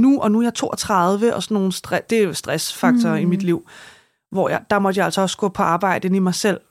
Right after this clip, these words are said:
Speaker 1: med simpelthen at mærke efter, og sige, "Hvorfor er det, du vil have en til? Hvad handler det om lige nu?" Og nu har jeg fundet dyb fred med, at, øh, Monty er nok for mig.
Speaker 2: Mm.
Speaker 1: Han er det. Hvis jeg så får et barn til,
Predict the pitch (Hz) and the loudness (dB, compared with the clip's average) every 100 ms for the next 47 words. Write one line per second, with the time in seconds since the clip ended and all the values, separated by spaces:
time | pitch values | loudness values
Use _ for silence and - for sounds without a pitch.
0 | _ _ 190 190 - 233 - 208 202 - | _ _ -6 -6 -4 -6 -4 -4 -4 -4
1 | 190 180 180 190 - - 196 - _ _ | -2 -2 -2 -6 -6 -8 -12 -12 _ _
2 | - 202 175 202 202 233 208 202 180 190 | -8 -6 -2 -2 -2 -4 -4 -6 -6 -4
3 | 180 226 - 175 - _ 202 220 196 208 | -6 -6 -6 -6 -8 _ -6 -2 0 -2
4 | - 285 240 - 175 170 151 - _ _ | -2 0 2 0 -2 -2 -4 -8 _ _
5 | _ _ _ _ _ - 185 190 202 190 | _ _ _ _ _ -6 -4 -2 -2 0
6 | 208 185 202 185 185 - - 247 226 - | 0 -2 0 0 0 -4 -8 -6 -6 -6
7 | 165 170 190 175 180 - - 175 180 175 | -2 0 0 0 -2 -4 -6 -6 -4 -2
8 | 170 156 - _ 180 175 170 214 185 180 | -2 -4 -10 _ -4 -2 -2 -4 0 -2
9 | 180 - _ 214 180 180 - - 226 220 | -2 -14 _ -4 -2 -2 -6 -2 2 2
10 | 180 196 180 202 202 202 - _ 165 175 | 0 -2 -2 0 0 0 -4 _ -4 -2
11 | 170 123 190 202 208 220 - - - 214 | -2 -4 -4 0 -2 0 -2 -2 0 0